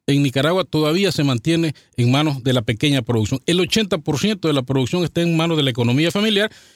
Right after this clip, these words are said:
y, lógicamente, una gran base de esa producción es el resultado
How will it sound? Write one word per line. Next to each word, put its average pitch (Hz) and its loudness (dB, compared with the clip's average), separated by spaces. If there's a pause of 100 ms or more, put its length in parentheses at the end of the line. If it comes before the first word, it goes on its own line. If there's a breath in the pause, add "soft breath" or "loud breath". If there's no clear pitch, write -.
(160 loud breath)
y, 170 0
lógicamente, 202 0
una 156 2
gran 202 0
base 175 -2 (240)
de 127 0
esa 151 0
producción 170 0 (240 loud breath)
es 131 2
el 160 2
resultado 139 0